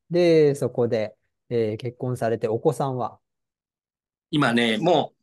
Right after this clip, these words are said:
Speaker 2: あのー、長男が二十八で、次男が五になります。
Speaker 1: うん、二十八歳と二十五歳。
Speaker 2: ええ。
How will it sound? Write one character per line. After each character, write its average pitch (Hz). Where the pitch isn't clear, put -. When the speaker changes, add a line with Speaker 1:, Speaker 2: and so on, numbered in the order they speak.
Speaker 2:
あ 123
の 113
ー、 -
長 240
男 123
が 101
二 127
十 95
八 92
で、 90
次 143
男 104
が 92
五 156
に 165
な 110
り -
ま -
す。 -
Speaker 1:
う 107
ん、 120
二 131
十 123
八 113
歳 110
と 110
二 120
十 117
五 123
歳。 123
Speaker 2:
え 117
え。 107